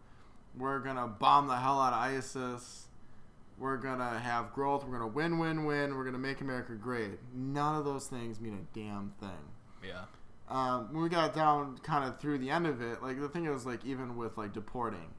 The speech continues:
Speaker 1: it didn't, it was, it was barely even months into his campaign, and he had walked back the idea of deporting almost anyone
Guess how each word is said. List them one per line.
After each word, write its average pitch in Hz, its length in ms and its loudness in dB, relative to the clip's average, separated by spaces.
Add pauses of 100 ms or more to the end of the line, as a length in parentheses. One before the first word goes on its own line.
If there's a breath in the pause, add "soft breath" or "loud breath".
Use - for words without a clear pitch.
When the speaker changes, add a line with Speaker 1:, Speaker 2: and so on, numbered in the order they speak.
Speaker 1:
it 123 120 -4
didn't, 139 280 -4
it 123 200 -4
was, 117 200 -8 (680 loud breath)
it - 60 -2
was 143 140 4
barely 156 360 6
even 123 200 -2
months 110 400 0
into 107 400 -4
his 107 180 -8
campaign, 107 720 -8 (580 loud breath)
and 123 160 -4
he 139 80 -2
had 117 220 -4
walked 110 360 0
back 107 440 -4
the 117 120 -4
idea 107 360 -2
of 98 100 -6
deporting 110 580 -4
almost 95 400 -8
anyone 98 460 -8